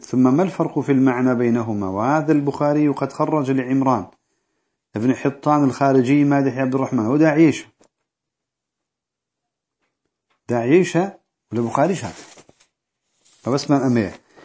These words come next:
يعني أجر مبتدعش بيت، داعيش بيت،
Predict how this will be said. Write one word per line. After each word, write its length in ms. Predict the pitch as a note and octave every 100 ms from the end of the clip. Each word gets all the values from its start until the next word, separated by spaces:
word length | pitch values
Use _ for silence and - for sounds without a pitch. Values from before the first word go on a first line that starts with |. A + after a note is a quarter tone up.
| _ _ _ B2
يعني 280 | B2+ B2+ B2+
أجر 300 | E3 D#3 C3+
مبتدعش 680 | B2+ A2+ B2+ B2 B2+ E3 D3
بيت، 400 | A#2+ G2+ F2+ _
داعيش 560 | G#2 A2+ G#2 A2+ D3+ D#3
بيت، 400 | A#2 A2 A2+